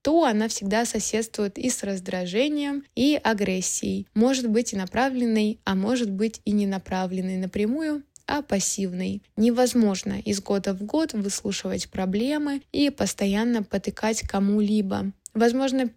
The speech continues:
период какой-то поддержать человека и попробовать ему вернуть ответственность за свои проблемы, а также за его жизнь. А его уже выбор будет взять эту ответственность и свою жизнь в руки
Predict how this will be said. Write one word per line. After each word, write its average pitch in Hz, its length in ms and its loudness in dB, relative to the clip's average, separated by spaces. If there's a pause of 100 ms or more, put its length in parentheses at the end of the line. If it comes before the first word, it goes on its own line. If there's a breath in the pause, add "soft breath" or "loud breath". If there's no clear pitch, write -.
период 233 560 0
какой-то 196 540 -4 (120)
поддержать 190 720 0
человека 262 800 -2
и 294 140 4
попробовать 220 840 0
ему 208 200 4
вернуть 202 480 0
ответственность - 840 0
за 208 260 0
свои 208 340 0
проблемы, 190 840 -2 (340)
а 196 160 2
также 240 360 0
за 185 140 -2
его 202 280 0
жизнь. 190 460 -2 (280 soft breath)
А 202 120 6
его 226 260 6
уже 294 220 0
выбор 254 360 2
будет 226 440 0
взять 240 320 4
эту 254 160 2
ответственность 226 720 0
и 226 60 -2
свою 220 280 2
жизнь 214 280 2
в 214 80 2
руки 220 500 2